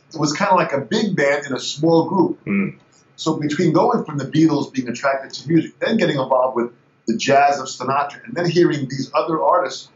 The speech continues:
Speaker 1: take jazz but put it into rock, it was an interesting transition into what happened with the bands. And then, then I was introduced to Earth, Wind and Fire.
Speaker 2: Mm, yeah.
Speaker 1: Earth, Wind and Fire, another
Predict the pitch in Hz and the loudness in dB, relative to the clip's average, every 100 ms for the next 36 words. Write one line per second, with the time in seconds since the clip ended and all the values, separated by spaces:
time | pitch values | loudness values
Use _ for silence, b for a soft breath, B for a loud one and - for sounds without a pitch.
0 | _ _ _ - 160 143 - - 147 147 | _ _ _ 0 0 0 -6 0 2 2
1 | 135 120 - 147 139 143 - 113 107 185 | -2 -6 -2 0 0 0 0 -2 0 0
2 | 220 - - _ _ - _ _ _ _ | 0 0 -8 _ _ -20 _ _ _ _
3 | 151 151 131 180 202 - 175 151 - 165 | -2 0 2 2 0 0 0 0 0 0
4 | 151 143 190 190 113 110 _ _ _ _ | 0 2 0 0 -4 -10 _ _ _ _
5 | _ - 139 127 135 131 - 139 135 131 | _ -8 -4 -2 -4 -6 -2 -2 0 -2
6 | 127 - 120 131 135 120 139 180 180 170 | -2 -4 -2 -2 -2 0 2 4 4 2
7 | 165 _ _ _ _ _ 160 165 143 - | 0 _ _ _ _ _ 0 2 -2 -6
8 | 110 117 135 139 - - 139 135 - 131 | -6 -4 -4 -6 -6 -4 -2 -2 -2 -2
9 | 131 143 - 73 - _ _ 101 107 - | 0 0 0 -2 -8 _ _ 0 0 -2
10 | - _ _ - 98 - 156 - _ _ | -12 _ _ -4 -4 0 -2 -2 _ _
11 | 180 175 - 127 123 127 185 208 123 131 | 0 0 -2 -6 -2 2 2 2 0 -4